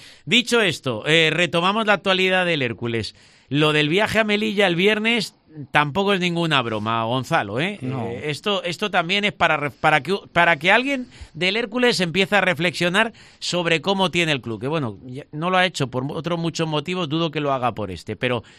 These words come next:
Speaker 1: para mí es un motivo también grave, ¿no? Eh, que, que, que el Hércules
Speaker 2: Es
Speaker 1: tenga
Speaker 2: que
Speaker 1: tantas,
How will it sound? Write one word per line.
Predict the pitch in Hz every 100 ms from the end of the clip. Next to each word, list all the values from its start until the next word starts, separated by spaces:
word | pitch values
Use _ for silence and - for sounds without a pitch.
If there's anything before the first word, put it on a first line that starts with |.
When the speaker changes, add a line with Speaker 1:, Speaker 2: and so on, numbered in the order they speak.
| - _ _
Speaker 1:
para | - 143 135
mí | 220
es | 190
un | 190
motivo | 139 190 233
también | 175 123 180 202
grave, | 131 151 214 110 85
¿no? | 117 202 160
Eh, | 123 123 120 123 107
que, | 127 -
que, | 131 131
que | - -
el | 151 147
Hércules | 185 180 208 220 175 - - - -
Speaker 2:
Es | 107
Speaker 1:
tenga | - 190 190
Speaker 2:
que | 185
Speaker 1:
tantas, | 190 185